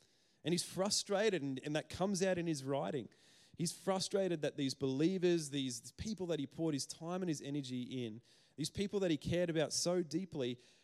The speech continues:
just turning so quickly, turning so quickly back to a gospel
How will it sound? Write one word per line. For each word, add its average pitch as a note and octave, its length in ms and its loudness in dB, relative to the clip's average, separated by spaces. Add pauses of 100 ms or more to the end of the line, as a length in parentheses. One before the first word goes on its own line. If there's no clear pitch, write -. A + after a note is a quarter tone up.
(140)
just - 300 -2 (120)
turning E3+ 480 0
so D#3 260 0
quickly, A#2 500 -6 (360)
turning D#3+ 360 2
so E3+ 400 0
quickly E3 380 -6
back C3+ 260 -6
to C3+ 140 -4
a B2+ 40 -2
gospel A#2+ 640 -2